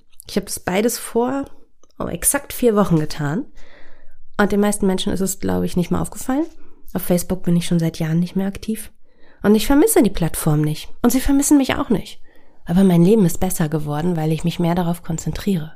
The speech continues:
Und weniger auf das, was andere erleben. Uns stehen gerade mehr Informationen über die Lage der Welt zur Verfügung als jemals zuvor. Das stellt uns vor eine Herausforderung.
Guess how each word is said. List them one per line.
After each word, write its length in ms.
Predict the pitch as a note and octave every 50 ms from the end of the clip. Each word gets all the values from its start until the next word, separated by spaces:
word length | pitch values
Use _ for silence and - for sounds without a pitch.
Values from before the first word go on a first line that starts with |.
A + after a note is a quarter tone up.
| - - - - - - - - - - - - - - - - - - - _ _ _ _ - -
Und 160 | - G3 G3 -
weniger 400 | - F3+ F#3 G3 B3 B3 A3 F#3+
auf 100 | F#3 F3+
das, 240 | - F#3+ F3+ - -
was 260 | F3+ F3 - - - -
andere 640 | - G3 A3 B3+ A#3+ F#3+ D3 - - - - - - -
erleben. 500 | - D3+ D3 D3+ D#3 D3+ D3 E3 E3 - - - - - - - - - -
Uns 160 | F3 E3+ -
stehen 240 | - - A3+ B3 A3+
gerade 240 | G3 F3+ F#3 F3+ F3+
mehr 220 | F3+ F3+ G3 G#3+
Informationen 720 | G#3+ G3+ - F#3+ F#3 F3+ F3 - - - F3+ F3 F3 E3+
über 140 | E3 D#3+ D#3
die 100 | D#3+ D3+
Lage 260 | D3+ D#3 E3 E3+ E3+
der 140 | D#3+ D#3+ D#3
Welt 200 | D#3 D#3 D3+ -
zur 120 | - D#3+
Verfügung 480 | - - D#3 - - D#3+ D3+ D#3+ D#3 -
als 300 | D3 D3+ - - - -
jemals 640 | - F3 F#3 G3 F3+ D#3+ D3 D3 D3 C#3+ - - -
zuvor. 360 | - - - - - - - - - - - - - - - - - - - - - - - - - - - - - - -
Das 160 | - D#3 -
stellt 220 | - D#3+ D3 -
uns 140 | - - -
vor 120 | - F3+ F3
eine 120 | F3 F3
Herausforderung. 680 | F3 E3+ F3+ G3+ - - - D3 C#3+ C#3+ D3 D3+ -